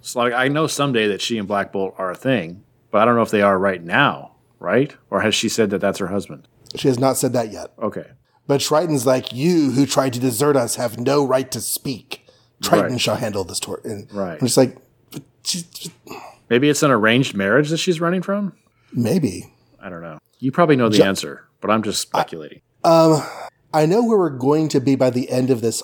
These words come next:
Speaker 2: arc.
Speaker 1: Okay.
Speaker 2: I really don't remember the details of how it, like,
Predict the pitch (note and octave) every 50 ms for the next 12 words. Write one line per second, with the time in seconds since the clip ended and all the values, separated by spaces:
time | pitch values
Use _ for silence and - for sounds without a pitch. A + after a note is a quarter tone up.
0 | - - A2+ A2+ G#2 F#2 E2+ - - - - _ _ _ _ A#2+ G#2 F#2 - A#2+
1 | C3 B2 A#2+ C3+ D#3+ F#3 F#3+ E3 E3 D3 C#3 C#3 B2+ C3 A#2 B2+ B2 A#2+ - C3
2 | B2 G#2+ A#2+ G#2+ F#2 - - A#2 A#2+ A#2 A2+ G#2 G#2+ G#2 G2 G2+ - - -